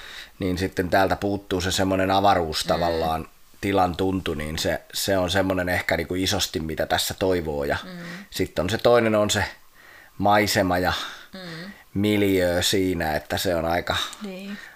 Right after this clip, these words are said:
Speaker 1: aika kiva, kun menemme tonne vähän niinku enemmän maaseudulle
Speaker 2: Mm.
Speaker 1: sitten vielä asumaan, että
Speaker 2: Ainut, mitä mun tulee kyllä hirvittävä ikävä, on nää meidän omena- ja luumupuut, mitkä
Speaker 1: No kyllä.
Speaker 2: kukkii tällä hetkellä ihan todella kauniisti.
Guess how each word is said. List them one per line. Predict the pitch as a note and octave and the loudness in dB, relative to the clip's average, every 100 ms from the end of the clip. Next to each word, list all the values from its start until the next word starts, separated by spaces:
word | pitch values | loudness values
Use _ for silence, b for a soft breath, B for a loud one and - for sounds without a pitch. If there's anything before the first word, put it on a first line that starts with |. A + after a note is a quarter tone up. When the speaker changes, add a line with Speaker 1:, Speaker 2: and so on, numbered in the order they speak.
| B - | B -4
Speaker 1:
aika | G3 F2 - - | -2 -2 -2 -4
kiva, | - G2 F2 | -2 -2 -2
kun | - F2 - | -2 -4 -4
menemme | G2+ F#2 F2 E2+ | -2 -2 0 -2
tonne | F#2 F2+ F2 | 0 0 0
vähän | D#2+ F#2 F#2 | 0 0 0
niinku | E2 E2 | -2 0
enemmän | F#2+ G2 F2 | 0 0 -2
maaseudulle | E2+ F2+ F#2+ F#2+ F#2+ D2+ C#2+ C2+ | -2 0 0 0 0 -2 -4 -4
Speaker 2:
Mm. | - | 0
Speaker 1:
sitten | - - - C#2 | 0 -2 -4 -4
vielä | F2 E2 C#2+ | -2 0 0
asumaan, | D#2 - F2 D2+ A1+ | 0 0 -2 -2 -4
että | - - | -4 -4
Speaker 2:
Ainut, | G3 A#3 A3+ | -2 -2 -4
mitä | G3 G#3 | -4 -4
mun | F#3 F#3 | -6 -10
tulee | G3 F#3+ | -4 -4
kyllä | F3+ D#3 | -4 -6
hirvittävä | - G3+ F#3+ F#3 - D3+ | -6 -6 -8 -10 -6 -4
ikävä, | D#3 E3+ E3+ D3 | -4 -4 -6 -6
on | D3 | -6
nää | D#3 D3 | -8 -8
meidän | D3+ D3+ C3 | -8 -8 -8
omena- | F#3+ F3 | -8 -6
ja | C#3+ C#3+ | -4 -4
luumupuut, | E3+ E3 D3+ - C3 D#3+ | -4 -8 -10 -12 -12 -10
mitkä | - G2+ | -6 -4
Speaker 1:
No | F#2 | 0
kyllä. | A2 G2+ G2 | 2 4 2
Speaker 2:
kukkii | D3+ | 0
tällä | E3 E3 E3 | -4 -4 -4
hetkellä | E3 - C#3+ C#3 | -6 -8 -8 -8
ihan | E3 E3 | -8 -10
todella | D#3+ E3 D#3 - | -8 -6 -6 -6
kauniisti. | E3+ D#3+ E3+ F3+ G3 A3+ A3+ | -6 -6 -6 -12 -12 -12 -12